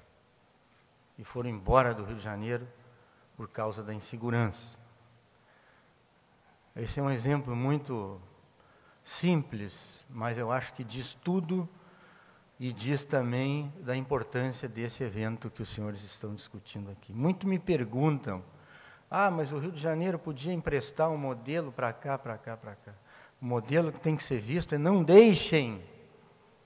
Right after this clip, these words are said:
as cidades e os estados dos senhores sofrer o que o Rio de Janeiro sofreu.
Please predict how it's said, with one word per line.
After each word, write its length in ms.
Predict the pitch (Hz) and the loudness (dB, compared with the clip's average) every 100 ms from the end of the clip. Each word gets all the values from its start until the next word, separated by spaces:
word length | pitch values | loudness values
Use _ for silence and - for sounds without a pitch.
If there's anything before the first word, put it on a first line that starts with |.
| _ _ _ _ _ _ _ _ _ _ _ _ _ - | _ _ _ _ _ _ _ _ _ _ _ _ _ -10
as 160 | 113 | -8
cidades 560 | - 107 120 139 135 123 | -6 4 8 8 6 -2
e 20 | |
os 300 | 127 120 110 | -6 -6 -8
estados 580 | 117 - 135 151 147 120 | -10 0 6 6 6 -6
dos 140 | 120 | -8
senhores 420 | - 123 135 156 | -4 0 2 0
sofrer 540 | 143 - 127 - 147 180 | -2 -2 -2 0 2 2
o 100 | 165 | 2
que 100 | - | -4
o 60 | |
Rio 140 | 107 113 | -6 -8
de 80 | 104 | -6
Janeiro 340 | 113 107 104 | -6 -6 -8
sofreu. 480 | - 110 - 98 | -12 -12 -12 -12